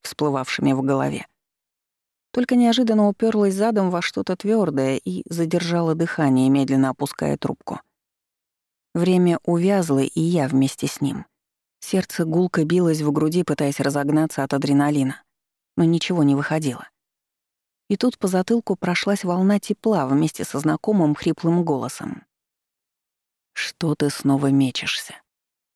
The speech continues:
Я отскочила от Ильдара и выронила мобильный. Одного взгляда на мужчину было достаточно, чтобы понять, он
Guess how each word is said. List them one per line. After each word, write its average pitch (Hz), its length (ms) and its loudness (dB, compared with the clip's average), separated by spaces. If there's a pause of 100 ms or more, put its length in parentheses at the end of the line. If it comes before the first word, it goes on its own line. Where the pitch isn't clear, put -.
(380)
Я 175 220 0
отскочила 160 600 -2
от 151 120 -6
Ильдара 151 440 0
и 147 100 2
выронила 143 500 2
мобильный. 135 640 -2 (600)
Одного 226 340 2
взгляда 180 420 0
на 139 80 4
мужчину 147 380 2
было 131 220 0
достаточно, - 680 -4
чтобы 135 280 -2
понять, 135 440 -4
он 143 260 -2